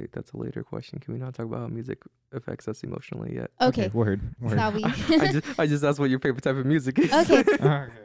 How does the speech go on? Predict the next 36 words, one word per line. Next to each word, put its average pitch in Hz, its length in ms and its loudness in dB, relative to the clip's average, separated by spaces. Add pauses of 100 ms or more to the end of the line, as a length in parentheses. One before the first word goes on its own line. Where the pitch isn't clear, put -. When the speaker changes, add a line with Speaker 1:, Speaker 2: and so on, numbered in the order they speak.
(140)
Speaker 2:
Um, 269 220 6
well, 285 140 2
I 285 80 4
had 339 240 4
a 311 80 2
kind 294 280 -6
of 277 80 -2
justification 247 600 -6
for 196 180 -8
it, 196 160 -8
yeah. 208 300 -8
Speaker 1:
Yeah, 151 180 2
yeah, 143 60 2
Speaker 2:
But 285 120 6
Speaker 1:
you - 40 0
Speaker 2:
I - 60 4
Speaker 1:
can - 100 6
Speaker 2:
know, 359 80 6
Speaker 1:
justify 285 280 2
Speaker 2:
like, 226 100 2
Speaker 1:
it, 220 40 0
but 254 80 8
Speaker 2:
I 294 40 8
Speaker 1:
we'll 302 60 6
get, 339 100 8
Speaker 2:
know 349 180 10
Speaker 1:
we'll 151 100 4
get, 139 140 -2
like, 135 160 2
don't 147 140 4
get 139 140 0
too 113 140 -2
deep - 200 -10
into - 220 -10
it. - 200 -8
Speaker 2:
Yeah. 156 240 -8